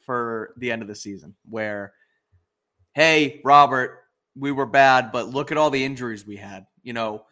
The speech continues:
we were only in week six and we had twenty guys listed on our n-, injury report. Like, I need another chance here with a healthy team." Like, it, it, giving himself sort of like a, a dossier of things to bring to Kraft at the end of the season.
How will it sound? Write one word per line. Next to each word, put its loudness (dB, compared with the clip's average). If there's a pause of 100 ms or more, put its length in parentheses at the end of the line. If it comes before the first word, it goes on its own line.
(140)
we -4
were -2
only -4
in -8
week -8
six -6
and -12
we -8
had -10
twenty -10
guys 0
listed -12
on -4
our -8
n-, -10
injury -12
report. -18
Like, -12
I 0
need -4
another -4
chance -8
here -10
with -10
a -10
healthy -6
team." -12
Like, -2
it, -2
it, -8 (340)
giving 4
himself -2
sort -2
of -4
like -2
a, -2
a -4
dossier 2
of -6
things -8
to -16
bring -8
to -12
Kraft 0
at -18
the -10
end -8
of -20
the -20
season. -12